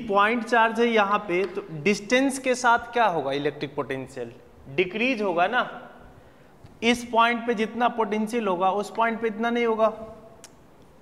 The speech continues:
ठीक है ना। जितना नज़दीक होगा, ठीक है ना, उतना ही इलेक्ट्रो-, electric potential क्या होगा? Strong होगा। यहाँ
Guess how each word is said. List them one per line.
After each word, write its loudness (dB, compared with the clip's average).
ठीक -2
है 2
ना। -4
जितना -2
नज़दीक 0
होगा, 4
ठीक 0
है 4
ना, 0
उतना 0
ही 2
इलेक्ट्रो-, 0
electric 0
potential 2
क्या 2
होगा? 4
Strong 2
होगा। 2
यहाँ 2